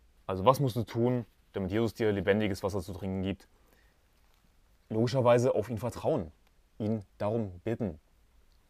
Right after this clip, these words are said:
Ich meine, du würdest Jesus natürlich nicht darum bitten, wenn du nicht auf ihn vertraust. Du bittest ihn, weil du an ihn glaubst, weil du ihm vertraust, dass er Gottes Sohn ist, dass er für deine Sünden bezahlt hat.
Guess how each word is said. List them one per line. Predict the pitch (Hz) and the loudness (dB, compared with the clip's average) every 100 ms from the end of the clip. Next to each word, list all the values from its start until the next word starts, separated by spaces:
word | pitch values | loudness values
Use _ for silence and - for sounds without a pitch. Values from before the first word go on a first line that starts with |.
| _ - _ - - - - - - _ - _ _ _ _ _ _ _ _ _ _ | _ -20 _ -20 -20 -20 -20 -20 -20 _ -20 _ _ _ _ _ _ _ _ _ _
Ich | 135 | 6
meine, | 160 165 - _ _ _ _ _ _ _ _ | 8 8 4 _ _ _ _ _ _ _ _
du | 123 131 | -2 4
würdest | 156 202 - | 10 10 10
Jesus | 170 156 | 8 8
natürlich | 147 175 131 | 4 4 4
nicht | 135 165 - | 4 4 6
darum | 131 131 | 6 6
bitten, | 143 139 | 2 2
wenn | 120 120 | 2 2
du | |
nicht | 127 127 - _ - | 2 0 -4 _ -8
auf | 110 | -6
ihn | 113 | -4
vertraust. | 107 - 107 90 - _ | -4 -2 -2 -2 -14 _
Du | 101 98 | -8 -6
bittest | - 165 139 - | 4 6 6 4
ihn, | 123 113 - | 0 0 -4
weil | 104 87 101 156 | -8 0 4 4
du | 120 92 - _ | 4 0 -6 _
an | 110 110 | -4 0
ihn | 101 | 0
glaubst, | 92 87 - - | -2 -4 -6 -14
weil | 95 92 113 147 | -6 2 4 4
du | 143 | 2
ihm | - 110 | 0 -6
vertraust, | 101 - 117 123 123 | -8 -6 2 2 2
dass | 101 | -4
er | 101 | -4
Gottes | 92 95 90 | -4 -4 -4
Sohn | 131 139 147 | 0 2 4
ist, | 139 - - _ _ _ _ - - | 2 0 -14 _ _ _ _ -8 -2
dass | 110 131 | 0 2
er | 113 110 - | 2 2 -2
für | 110 | -2
deine | 104 98 | 0 0
Sünden | 98 92 | -2 -4
bezahlt | - 117 123 127 | -2 2 2 2
hat. | 123 | -2